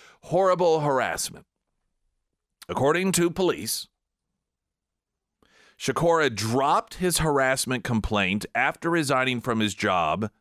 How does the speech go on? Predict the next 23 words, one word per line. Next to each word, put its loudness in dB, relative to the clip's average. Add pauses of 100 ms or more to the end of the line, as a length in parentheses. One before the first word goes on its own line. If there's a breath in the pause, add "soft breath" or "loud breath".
(120)
the -2
next -4
day. 0
The -6
report 0
states -2 (360 loud breath)
he 0
did 0
so 0 (260 loud breath)
as 0
he 2
believed, 0
this -2
is -10
what -8
he -12
claims, -12 (280 loud breath)
his 0
resignation 0
would 0
stop 0
the -2
harassment. -4